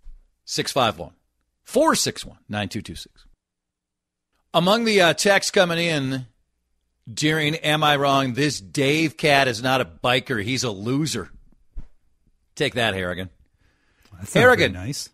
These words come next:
Speaker 1: you're the one driving a two-ton metal box around downtown. You're complaining about people on bikes taking up space on the street?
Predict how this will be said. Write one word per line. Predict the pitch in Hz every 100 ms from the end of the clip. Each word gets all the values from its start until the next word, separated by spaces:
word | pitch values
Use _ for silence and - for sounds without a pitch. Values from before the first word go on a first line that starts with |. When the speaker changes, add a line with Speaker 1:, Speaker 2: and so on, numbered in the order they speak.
| _ _ _ _ _
Speaker 1:
you're | 131 156 254
the | 285
one | 254 226
driving | 196 196 196 196
a | 180 139
two-ton | _ - 214 233 247 - - 202 190 190 170
metal | 170 175 170
box | 127 98 - 147 151 - -
around | 143 120 113
downtown. | 120 120 131 123 131 127
You're | 127 139
complaining | 147 120 139
about | 123 -
people | 139 139
on | 113 98
bikes | 110 117 120
taking | - 127 131
up | 113
space | - - 123 131 131
on |
the | 110
street? | - - 113 135 -